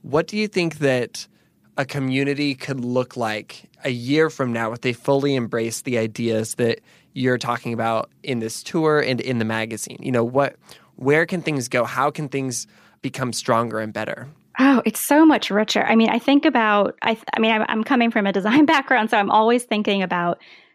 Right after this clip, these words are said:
Speaker 2: um, fabric. And so fabrics are made up of, uh, the warp and the weft, which are the two directions of fabric that makes up, like, you know, a quilt or a sheet or something like that. They go in different directions.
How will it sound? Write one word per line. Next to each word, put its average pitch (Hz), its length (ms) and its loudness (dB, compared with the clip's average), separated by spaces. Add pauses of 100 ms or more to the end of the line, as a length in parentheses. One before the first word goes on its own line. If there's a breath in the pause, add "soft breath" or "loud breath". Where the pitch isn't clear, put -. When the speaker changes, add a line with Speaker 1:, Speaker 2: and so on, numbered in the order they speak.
Speaker 2:
um, 190 220 2
fabric. - 600 -2
And 202 120 0
so 196 200 2 (100)
fabrics 233 460 0
are 208 100 2
made 202 240 2
up 190 240 0
of, 175 260 -2
uh, 196 60 -2
the 185 120 -2
warp 208 280 4
and 190 100 2
the 185 60 2
weft, 180 340 0
which - 160 -2
are 190 120 2
the 190 120 2
two 220 220 2
directions 190 720 0
of 175 180 -2 (140)
fabric 175 440 0
that 196 120 0
makes 175 300 -2
up, 180 180 0
like, - 240 -2 (300 loud breath)
you 220 80 2
know, - 100 0
a 196 100 0
quilt 214 380 2
or 202 100 2
a 190 60 0
sheet 190 380 -2
or 170 180 0
something 190 320 -4
like 180 220 -4
that. - 260 -4
They 190 80 -4
go 214 200 2
in 247 100 2
different 240 260 0
directions. 190 600 -2